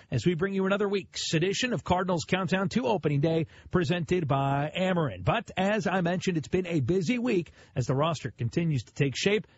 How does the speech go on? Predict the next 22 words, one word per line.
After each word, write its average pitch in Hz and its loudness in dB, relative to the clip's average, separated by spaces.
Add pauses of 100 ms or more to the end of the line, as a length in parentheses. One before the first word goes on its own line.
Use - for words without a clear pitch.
(140)
and 127 -4
guys 175 2
continue 170 0
to 165 -2
get 185 0
their 208 2
work 202 0
in. 147 -2 (300)
For 127 2
that 156 0
and 170 2
more, 170 0
let's 120 -10
get 156 0
an 175 2
update 147 -2
on 104 -8
what's 123 -4
going 156 2
on 160 0
in 170 2
Jupiter 277 0